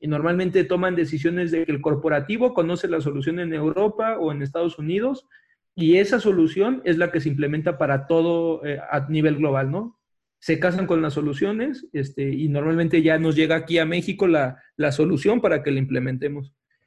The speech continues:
En este caso va a ser al revés. Este, entonces creo que eso, pues, nos dice que, que algo estamos haciendo bien o, o muchas cosas,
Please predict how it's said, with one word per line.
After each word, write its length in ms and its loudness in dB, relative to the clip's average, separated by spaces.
En 140 2
este 260 2
caso 480 2
va 100 2
a 40 2
ser 180 0
al 140 4
revés. 500 -2
Este, 260 -2
entonces 360 0
creo 200 4
que 140 6
eso, 280 2
pues, 200 2
nos 300 -2
dice 320 -2
que, 300 -2
que 220 -2
algo 300 4
estamos 380 0
haciendo 340 -2
bien 260 0
o, 100 -4
o 140 0
muchas 400 0
cosas, 360 -4